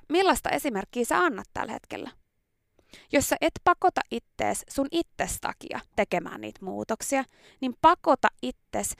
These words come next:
sen ihmisen tai niiden ihmisten takia, jotka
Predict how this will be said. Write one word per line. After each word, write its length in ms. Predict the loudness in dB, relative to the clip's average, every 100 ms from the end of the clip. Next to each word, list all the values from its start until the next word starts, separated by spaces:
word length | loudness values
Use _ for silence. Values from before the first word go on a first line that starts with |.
| -8
sen 240 | 0 0 2
ihmisen 640 | 0 0 -2 -6 -4 -6 -8 0
tai 180 | 2 2
niiden 320 | 0 0 0
ihmisten 580 | -2 -2 -4 -6 -4 -4 -2
takia, 360 | -2 -2 -2 -2 -4
jotka 240 | -6 -2